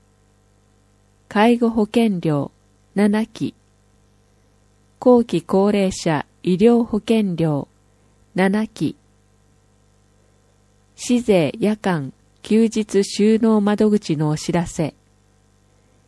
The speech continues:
日時、一月五日火曜、二月五日金曜、午後五時十五分から七時。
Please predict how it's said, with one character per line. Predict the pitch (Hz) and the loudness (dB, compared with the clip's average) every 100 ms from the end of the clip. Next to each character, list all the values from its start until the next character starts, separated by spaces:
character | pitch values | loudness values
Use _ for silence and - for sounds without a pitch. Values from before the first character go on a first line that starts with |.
| _ _ _ _ | _ _ _ _
日 | 214 233 - 202 | -2 0 0 0
時、 | 156 151 - _ _ _ _ _ _ _ | 0 -2 -4 _ _ _ _ _ _ _
一 | 175 - 233 | -6 0 0
月 | 226 226 214 | 0 0 0
五 | 208 - - | 0 -2 -6
日 | 190 | -4
火 | - 170 | -2 -2
曜、 | 175 170 156 - _ _ _ _ _ _ - | 0 0 0 -6 _ _ _ _ _ _ -2
二 | 190 | 0
月 | 220 226 - | 0 -2 0
五 | 220 214 - | 0 0 -6
日 | 196 | -6
金 | 202 196 185 180 | -4 -4 -2 0
曜、 | 175 170 160 - _ _ _ _ _ _ _ _ - | 0 0 -2 -8 _ _ _ _ _ _ _ _ -6
午 | 196 226 | 0 2
後 | 220 175 - 214 | 4 2 2 -2
五 | 208 202 | 0 0
時 | 165 | -2
十 | 143 226 226 | 0 0 2
五 | 202 | -2
分 | 196 165 151 | -2 -6 -6
か | 160 | -4
ら | 160 - - | -4 -4 -10
七 | - - 214 | -14 -2 -2
時。 | - 139 | -2 -8